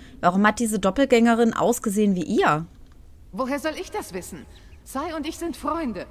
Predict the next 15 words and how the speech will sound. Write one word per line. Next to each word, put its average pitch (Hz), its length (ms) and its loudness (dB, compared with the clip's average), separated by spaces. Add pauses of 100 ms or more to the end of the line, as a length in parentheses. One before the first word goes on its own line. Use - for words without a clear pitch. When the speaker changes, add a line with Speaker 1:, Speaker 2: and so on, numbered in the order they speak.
(340)
Speaker 2:
Gute 339 340 -4
Freunde. 233 500 -6 (200)
Mehr 226 220 -6
nicht. - 260 -12 (480)
Speaker 1:
Ja, 320 240 -2
ja. 202 640 4 (520)
Wir 240 160 4
haben 302 200 4
diesen 262 260 0
Gedanken 226 460 2
aus 170 200 -2
Sais 190 300 4
Kopf - 260 -2
geholt, 156 400 -2
oder? 170 320 -4